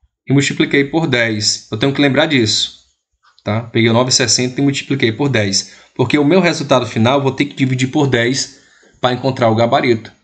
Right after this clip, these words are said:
né? Fica mais fácil de resolver. Então, vamos lá, como toda regra de três, né? Vou limpar aqui. A gente vai resolver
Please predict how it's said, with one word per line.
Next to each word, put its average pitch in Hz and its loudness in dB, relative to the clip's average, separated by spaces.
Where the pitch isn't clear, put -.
né? 135 -8
Fica 165 0
mais 175 0
fácil 156 0
de 127 0
resolver. 107 -2
Então, 127 0
vamos 131 2
lá, 131 2
como 127 -2
toda 139 6
regra 117 0
de - 0
três, 131 -2
né? 110 -6
Vou 104 -2
limpar 98 -2
aqui. 123 0
A 110 -2
gente 131 0
vai 107 0
resolver 113 2